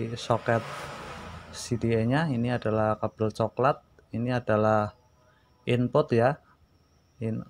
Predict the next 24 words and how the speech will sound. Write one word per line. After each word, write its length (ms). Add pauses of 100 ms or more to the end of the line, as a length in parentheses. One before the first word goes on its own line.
(160)
input 400
arus 720
dari 720 (160)
aki 480
ya, 80
dua 240
belas 240
volt. 320 (1400)
Ini 160
asalnya 560
adalah 400
kabel 320
merah 320
ya. 160 (720)
Kabel 160
merah, 560 (400)
sikring 400
tetap 240
merah, 560 (360)
masuk 480
ke 320 (640)
kontak 400
menjadi 400
coklat. 400